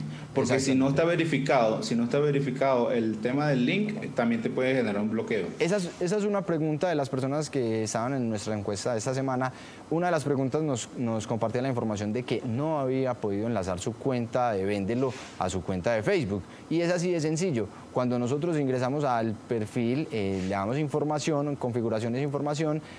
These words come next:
Speaker 2: ahí tenemos un da-, un campo que nos, eh, señala sitio web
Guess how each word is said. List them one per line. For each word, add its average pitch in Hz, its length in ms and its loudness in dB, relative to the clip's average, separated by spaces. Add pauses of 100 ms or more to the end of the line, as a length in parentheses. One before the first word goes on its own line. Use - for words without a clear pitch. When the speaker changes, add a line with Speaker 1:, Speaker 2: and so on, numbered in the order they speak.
(120)
Speaker 2:
ahí 139 160 2
tenemos 160 400 0
un 156 180 0
da-, 151 180 0
un 143 140 0
campo 139 360 0
que 117 120 -2
nos, 104 260 0
eh, 101 280 0
señala 107 400 0
sitio 180 340 0
web 175 240 2